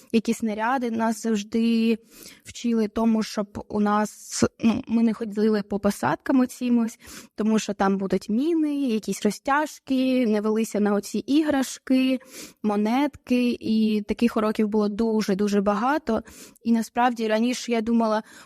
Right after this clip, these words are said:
«Боже, слава Богу, що до нас приїхали, ми прогуляємо урок». Зараз я розумію, що я була досить, е, глупою дитиною. Я вдячна цим людям, вони нас навчали. Не можна, м, оце все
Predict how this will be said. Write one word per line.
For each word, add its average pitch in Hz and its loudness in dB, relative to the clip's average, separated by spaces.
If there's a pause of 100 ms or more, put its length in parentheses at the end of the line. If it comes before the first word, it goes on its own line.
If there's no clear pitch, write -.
«Боже, 240 2
слава 330 0
Богу, 233 0
що 208 -6
до 214 0
нас 220 2
приїхали, 226 -2 (100)
ми 320 4
прогуляємо 247 0
урок». 190 0 (360)
Зараз 302 -2
я 269 0
розумію, 269 0
що - -4
я 233 0
була 240 0
досить, 233 -2 (240)
е, 226 2
глупою 240 0
дитиною. 285 0
Я 254 0
вдячна 240 -2
цим 226 -2
людям, 262 0
вони 220 0
нас 226 -2
навчали. 254 -2 (200)
Не 254 0
можна, 196 0 (320)
м, 214 0
оце 202 2
все 185 0